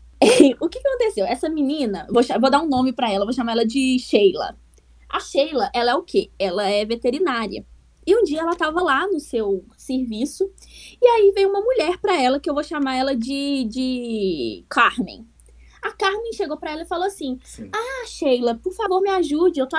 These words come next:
Speaker 1: eu tô, eu achei um tanto de carrapato no meu cachorro.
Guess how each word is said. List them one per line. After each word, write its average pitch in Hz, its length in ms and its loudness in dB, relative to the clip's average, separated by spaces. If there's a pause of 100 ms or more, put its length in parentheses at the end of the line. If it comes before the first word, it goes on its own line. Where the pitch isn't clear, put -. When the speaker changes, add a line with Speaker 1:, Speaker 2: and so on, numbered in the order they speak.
Speaker 1:
eu 285 140 0
tô, 311 600 -4
eu 294 140 0
achei 330 240 -2
um 359 60 0
tanto 381 420 2
de 381 80 0
carrapato 349 840 0
no 247 80 4
meu 214 120 0
cachorro. 190 600 -10